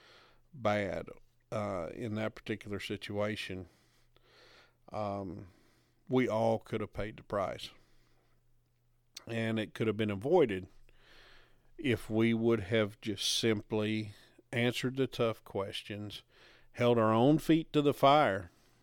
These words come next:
and, uh, took care of the things that we really needed to take care of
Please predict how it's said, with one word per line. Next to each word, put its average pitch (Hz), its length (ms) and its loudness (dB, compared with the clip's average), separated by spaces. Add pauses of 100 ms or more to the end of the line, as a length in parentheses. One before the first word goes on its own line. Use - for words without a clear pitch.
(440)
and, 110 840 -2 (1000)
uh, 120 480 -12 (360)
took 170 240 0
care 120 520 2
of 110 640 -2
the 104 540 -2 (300)
things 113 520 -2
that 120 140 -2
we 131 120 -2
really 117 280 2
needed 110 340 0
to 104 100 -6
take 113 240 -2
care 120 300 4
of 104 320 0